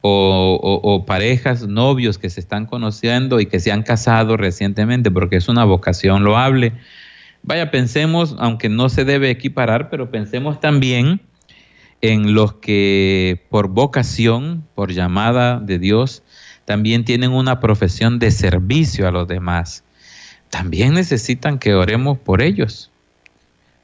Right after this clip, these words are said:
Hemos pensado, por ejemplo, en este tiempo de pandemia, los sufrimientos,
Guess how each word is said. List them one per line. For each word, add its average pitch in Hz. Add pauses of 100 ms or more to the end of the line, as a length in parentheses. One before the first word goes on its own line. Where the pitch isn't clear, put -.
Hemos 127
pensado, 131
por 107
ejemplo, 123
en 131
este 127
tiempo 123
de 120
pandemia, 117 (520)
los 101
sufrimientos, 107